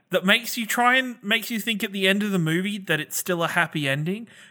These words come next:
but really it's incredibly sad still.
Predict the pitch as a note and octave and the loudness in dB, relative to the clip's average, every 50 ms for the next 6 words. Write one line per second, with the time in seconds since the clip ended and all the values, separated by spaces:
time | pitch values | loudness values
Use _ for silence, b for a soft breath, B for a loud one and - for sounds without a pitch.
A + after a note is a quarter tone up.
0 | b b - F#3 E3 C#3+ C3+ D3+ D#3+ G3 G#3+ A3+ A#3+ A#3+ A#3+ A3+ A3+ A3+ - D#3+ | b b -10 -10 -10 -6 -2 0 0 2 2 0 0 0 0 0 -2 -4 -6 -8
1 | D3 - - D#3+ D#3 D3 - - - G#3 G3 F3 F3+ D#3 D#3+ D3 B2+ - - A2+ | -6 -4 -4 -4 -4 -4 -6 -2 4 4 4 4 4 2 0 -2 -2 -2 -4 -6
2 | G#2 G#2 - - - - G#2+ - - _ | -6 -8 -14 -16 -16 -16 -16 -20 -20 _